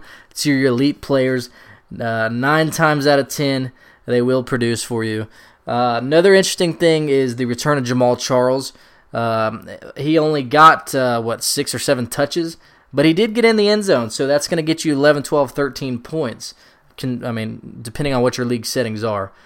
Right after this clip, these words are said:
But Spencer Ware ran for over a hundred yards and a touchdown. So, uh, it's gonna be interesting to see how that works out. I do think Jamaal Charles eventually, I mean, s-, once he gets his legs under him, eventually starts and overtaking that job.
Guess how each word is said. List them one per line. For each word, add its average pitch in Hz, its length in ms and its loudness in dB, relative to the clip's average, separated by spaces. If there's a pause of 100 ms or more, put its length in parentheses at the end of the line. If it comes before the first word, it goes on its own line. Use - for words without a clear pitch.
(200)
But 117 160 -2
Spencer 156 380 2
Ware 139 240 6
ran 131 200 2
for 131 120 0
over 120 140 2
a 107 60 0
hundred 120 260 -2
yards 117 280 -2
and 110 100 -6
a - 20 -10
touchdown. 113 640 -6 (280)
So, 123 540 -2
uh, 131 200 -6
it's 175 200 -4
gonna 233 140 4
be 185 100 4
interesting 180 280 0
to 139 60 -4
see 160 260 -2
how 139 200 6
that 143 260 4
works 143 220 -2
out. 147 140 4
I 127 140 2
do 190 420 -4
think 156 480 -4 (680)
Jamaal 139 460 0
Charles 135 340 4
eventually, 139 920 -4 (260)
I 120 120 -8
mean, 113 180 -8
s-, - 180 -12 (220)
once 131 380 -6
he 143 80 -4
gets 135 220 -6
his 117 180 -6
legs 127 320 -2
under 113 140 -4
him, 113 80 -6
eventually 120 560 -6
starts 120 460 -2
and 117 100 -8
overtaking 117 640 -6
that 110 200 -8
job. 113 420 -6